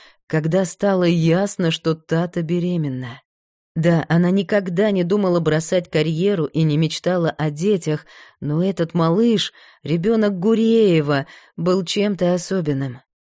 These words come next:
подарком небес, настоящим смыслом её жизни. Продолжить великого Роберта, родить, вырастить и достойно воспитать его потомка — это была миссия,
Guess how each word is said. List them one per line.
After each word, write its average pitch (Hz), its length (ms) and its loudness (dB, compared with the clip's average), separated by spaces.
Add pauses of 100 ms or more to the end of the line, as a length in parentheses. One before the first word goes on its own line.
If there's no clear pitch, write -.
(220)
подарком 165 640 0
небес, 151 600 -2 (540)
настоящим 185 1040 0
смыслом 190 640 0
её 180 420 0
жизни. 165 800 -2 (560)
Продолжить 160 680 -2
великого 175 480 0
Роберта, 170 680 0 (340)
родить, 175 600 0
вырастить 180 720 0 (280)
и 175 80 0
достойно 170 580 0
воспитать 170 580 -2
его 175 220 2
потомка — 165 760 0 (360)
это 170 220 -2
была 165 300 2
миссия, 185 800 0